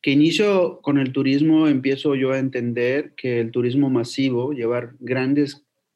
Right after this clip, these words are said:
cantidades de personas a un sitio, ya llámesele snorkel o playa o zona arqueológica o lo que sea, impacta muchísimo más que llevar pocas personas.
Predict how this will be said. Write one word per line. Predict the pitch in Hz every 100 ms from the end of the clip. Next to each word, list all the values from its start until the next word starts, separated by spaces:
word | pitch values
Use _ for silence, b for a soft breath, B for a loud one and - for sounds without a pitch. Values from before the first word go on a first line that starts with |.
| -
cantidades | 131 120 123 123 127
de | 131
personas | - 113 127 127 120 - -
a | 117
un | 120 127 131 127 120
sitio, | 120 - 143 143 120 139
ya | 127 110 104 _ _ - -
llámesele | 120 120 123 117 117 110 110
snorkel | 107 131 131 131 - 123 117 107
o | 101 98
playa | - 123 123 120 117 110
o | 101 98 104 _ _ _ _
zona | - 120 123
arqueológica | 117 113 113 120 120 117 110
o | 110
lo | 110
que | 110
sea, | 123 143 139 180 - _ -
impacta | - 135 131 143 135 -
muchísimo | 139 123 120 - 143 139 139 131 123
más | 127 165
que | - 127
llevar | 117 117 117
pocas | - 110 113
personas. | - 113 - 110 95 -